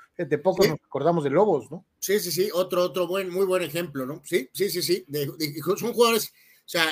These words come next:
Speaker 2: no estamos diciendo, el, el pobre Chaco también acabó jugando muy poco, Carlos, el Chaco Jiménez, eh, este, pero son jugadores que han tenido muy buenas carreras en México, ¿no? Sin embargo,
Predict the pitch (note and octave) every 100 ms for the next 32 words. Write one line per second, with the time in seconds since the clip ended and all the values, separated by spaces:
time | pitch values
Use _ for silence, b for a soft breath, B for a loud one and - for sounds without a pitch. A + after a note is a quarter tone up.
0 | C#3+ C#3+ E3 D3 F#3 E3+ D3+ F3+ D#3 D3+
1 | D3+ D3 G#3 F#3 G3 F3+ F3 D#3 D#3+ D#3+
2 | D3 D#3 D3+ D3+ D3+ D3 D3+ C#3+ D#3 C#3+
3 | C#3 C#3+ D3+ - C3 D#3 C#3+ C#3+ C#3 D3
4 | E3+ - - _ _ _ _ D#3 D3 C#3+
5 | C#3 C3+ C#3 C#3 C#3+ C#3 C#3 - D3 C#3
6 | C#3 - D#3+ C4+ C#4+ G#3 G#3+ G#3 A3 G#3
7 | G3+ G#3+ F#3 G#3 G3 C#3+ D#3 F#3+ G#3+ A#3
8 | A#3 F3 F#3 B3+ F3 A3 C#4+ - D#3 G#3+
9 | - E3 F3+ F#3 E3+